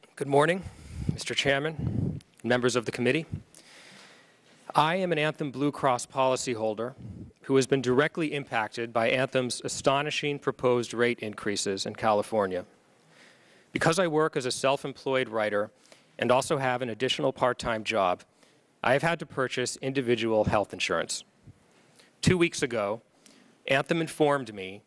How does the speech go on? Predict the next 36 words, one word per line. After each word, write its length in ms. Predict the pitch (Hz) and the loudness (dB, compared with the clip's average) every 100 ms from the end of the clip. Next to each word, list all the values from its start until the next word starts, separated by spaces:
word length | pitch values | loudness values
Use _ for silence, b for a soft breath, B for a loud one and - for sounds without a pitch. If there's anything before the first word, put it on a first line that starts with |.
| b b b b _ | b b b b _
that 120 | 113 | -2
the 80 | 110 | -2
premiums 600 | - 147 156 170 180 - - | 0 2 4 2 0 -4 -2
on 140 | 123 | 0
my 140 | 120 117 | 2 2
Right 320 | 123 147 - | 2 0 -2
Plan 420 | - 131 127 131 | -2 0 0 -2
P 240 | - 151 | -4 -4
P 220 | 156 156 139 | -2 2 2
O 120 | 131 | 2
forty 440 | - 131 131 113 | -2 0 0 0
policy 600 | - 95 90 87 98 98 - b b b - | 0 0 2 0 -2 -4 -6 b b b -2
were 60 | |
going 300 | 117 135 147 | 2 2 2
up 220 | 131 120 - _ | 0 -4 -10 _
thirty-eight 460 | - 147 151 131 - | 0 2 2 -2 -4
percent, 500 | 117 - 107 87 - _ b b b b | -8 -4 -2 -4 -8 _ b b b b
from 200 | - 127 | -2 -2
two 200 | 123 165 | 2 2
hundred 260 | 165 170 123 | 2 0 -4
thirty-one 600 | 143 139 127 107 101 98 - - | -2 0 0 -2 -4 -8 -16 -8
to 100 | 123 | -8
three 300 | - 147 135 | 2 2 2
hundred 320 | 143 139 127 | 0 0 0
nineteen 440 | 120 120 - 120 | -2 -4 -4 -2
dollars 440 | 113 101 98 98 104 | 2 4 4 0 0
a 40 | |
month. 320 | 101 85 - - _ B B B B B B B - | 0 0 -2 -16 _ B B B B B B B 0
This 160 | 151 | 0
follows 400 | - 165 160 156 | 2 0 0 -2
an 80 | 139 | -4
increase 480 | 135 135 135 127 - | -6 -6 -4 -4 -4
exactly 560 | 123 110 123 131 - 135 | -6 0 2 2 -2 -2
one 260 | 127 123 | 0 0
year 220 | 120 127 | 2 2
ago 400 | 117 104 98 101 | 2 -2 -4 -4